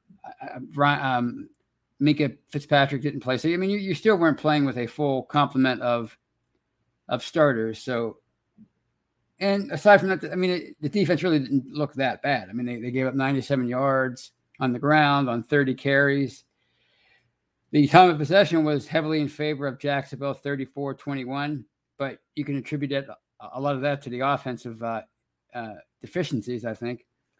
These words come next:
So I'm not that concerned about the defense. I still think it's gonna be a good defense.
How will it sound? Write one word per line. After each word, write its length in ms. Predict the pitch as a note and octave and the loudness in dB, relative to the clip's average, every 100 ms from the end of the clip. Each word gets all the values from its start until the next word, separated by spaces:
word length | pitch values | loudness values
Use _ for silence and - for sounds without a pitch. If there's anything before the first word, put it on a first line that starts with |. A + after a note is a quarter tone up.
| _ | _
So 120 | - | 2
I'm 100 | B3+ | 6
not 180 | C4 B3 | 6 4
that 140 | A#3 G3 | 2 -2
concerned 300 | E3 F3+ E3 | -4 -4 -2
about 180 | D3+ - | -4 -6
the 80 | |
defense. 360 | B2+ C3+ C3+ B2+ | -6 -4 -4 -4
I 100 | F#3 | -4
still 200 | D#3 G#3 | -2 0
think 140 | F3+ | 0
it's 100 | D#3 | -2
gonna 140 | E3 D3+ | -2 -2
be 120 | D3+ | -2
a 40 | |
good 180 | C3 C3 | -4 -8
defense. 520 | B2+ A#2+ B2 A#2 - | -8 -10 -12 -12 -18